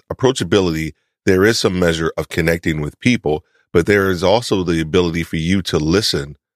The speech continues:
to whoever it is that's in front of you and try to get the best out of that encounter with that person. You also have the ability to lead through change,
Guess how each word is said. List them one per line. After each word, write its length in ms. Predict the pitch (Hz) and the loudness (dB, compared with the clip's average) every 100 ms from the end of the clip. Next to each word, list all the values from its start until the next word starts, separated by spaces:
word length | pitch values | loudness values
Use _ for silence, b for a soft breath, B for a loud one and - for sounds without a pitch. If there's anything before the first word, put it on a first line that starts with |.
| _ _ _ - | _ _ _ -8
to 260 | - 90 80 | 0 0 0
whoever 600 | 95 98 92 107 104 85 | 0 2 4 4 2 2
it 80 | 87 | 2
is 220 | 82 78 | 0 -2
that's 180 | 78 85 | -4 -4
in 100 | 76 | -4
front 280 | - 117 | 0 2
of 80 | 87 | 2
you 260 | 76 71 69 _ _ _ _ | -2 -6 -10 _ _ _ _
and 100 | 85 | -6
try 220 | - 101 90 | -2 -2 0
to 60 | |
get 180 | 85 90 | 0 0
the 100 | 80 | 0
best 300 | 76 92 - | 0 0 0
out 180 | 87 85 | 0 0
of 60 | |
that 180 | 82 80 - | -2 -4 -6
encounter 640 | 80 78 - 104 87 73 71 _ - | -8 -6 0 0 0 -4 -8 _ -2
with 200 | 87 80 | 0 0
that 220 | 78 - | -2 -4
person. 500 | - 110 104 - 60 _ _ _ _ _ _ _ _ _ _ _ - | -2 0 0 -6 -10 _ _ _ _ _ _ _ _ _ _ _ 0
You 200 | 127 143 | 4 4
also 220 | 208 165 | 4 2
have 180 | 127 113 | 2 2
the 140 | 107 | -2
ability 640 | 98 110 131 92 80 82 _ _ _ _ - | 2 2 2 0 -4 -10 _ _ _ _ -2
to 440 | 104 92 87 87 _ - | 0 2 -2 -6 _ -4
lead 280 | 104 104 98 | 0 0 0
through 180 | 95 92 | -4 -2
change, 500 | - 127 73 - | 0 -2 -4 -12